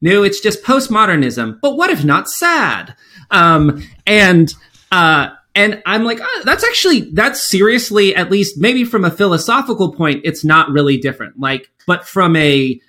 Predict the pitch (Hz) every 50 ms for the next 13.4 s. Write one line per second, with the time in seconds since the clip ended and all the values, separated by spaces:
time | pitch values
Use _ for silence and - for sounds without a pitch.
0 | _ _ _ _ _ _ _ - 160 151 147 151 160 165 170 165 170 175 165 151
1 | 151 139 143 127 117 104 110 - - 143 - 160 196 247 262 269 202 165 139 135
2 | 131 131 - 143 127 120 120 117 - - - 175 175 175 208 202 196 185 185 185
3 | 185 196 190 180 - 302 349 392 370 294 - 175 160 - - 165 - - - 156
4 | 175 285 294 - 156 117 - - 180 254 294 254 196 156 135 160 202 208 202 -
5 | - - - _ _ _ _ _ 190 185 - - - 165 147 156 147 165 180 175
6 | - - - 196 180 175 170 160 160 156 143 - - _ _ _ _ _ _ _
7 | _ _ - 143 170 175 170 175 185 185 175 160 139 - - 202 233 269 254 -
8 | 277 262 233 - - - 202 202 208 208 - 180 160 139 135 - - 127 113 107
9 | 104 104 117 - - - - - _ _ _ - 160 190 190 180 165 147 151 156
10 | 170 190 233 247 226 202 190 196 202 196 196 175 - - 156 170 180 - 175 165
11 | 151 151 - 160 156 156 - - 175 165 160 160 151 143 139 - 143 147 147 -
12 | - 151 143 - - 143 143 135 135 131 127 120 117 113 113 107 110 120 120 131
13 | 151 180 208 247 285 294 294 -